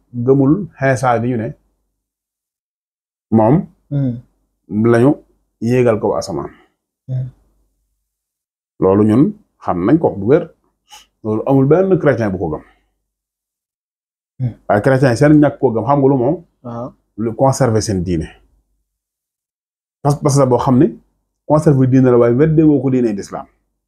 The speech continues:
Speaker 1: Amul benn jullit itam bu gëm ne Iisaa dañu ko daaj croix. Xam nga, xam nga lu tax ñu ñàkk koo gëm, ah?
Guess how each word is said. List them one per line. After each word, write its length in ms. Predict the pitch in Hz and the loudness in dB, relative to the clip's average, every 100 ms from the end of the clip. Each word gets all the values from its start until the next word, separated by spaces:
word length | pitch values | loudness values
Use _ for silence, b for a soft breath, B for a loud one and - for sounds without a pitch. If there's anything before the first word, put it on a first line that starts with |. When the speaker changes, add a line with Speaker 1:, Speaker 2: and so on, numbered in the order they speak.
| _ _ _ _ _ _ _ _ _ _ _ _ _ _ _ _ - | _ _ _ _ _ _ _ _ _ _ _ _ _ _ _ _ -2
Speaker 1:
Amul 200 | 165 170 | 2 4
benn 220 | 156 214 185 | 2 0 0
jullit 240 | 156 147 - | 2 2 0
itam 220 | 123 127 | -2 0
bu 80 | 127 127 | 0 2
gëm 160 | 170 | 2
ne 100 | 131 175 - _ _ - | 2 -4 -8 _ _ -6
Iisaa 460 | 143 139 110 147 - _ _ _ _ - | -4 0 0 -2 -8 _ _ _ _ -4
dañu 160 | 131 147 | 0 2
ko 120 | 143 | 2
daaj 180 | 123 123 | 0 0
croix. 260 | 113 90 80 _ _ _ _ _ _ _ _ _ _ _ _ | 0 -2 -4 _ _ _ _ _ _ _ _ _ _ _ _
Xam 140 | - 156 | -2 2
nga, 100 | 160 - 123 | 2 0 -2
xam 120 | 160 | 2
nga 80 | 180 | 4
lu 60 | |
tax 120 | 185 185 | 4 4
ñu 80 | 165 | 4
ñàkk 180 | 170 165 | 4 2
koo 100 | 165 131 | 2 2
gëm, 120 | 120 | 2
ah? 100 | 185 | 0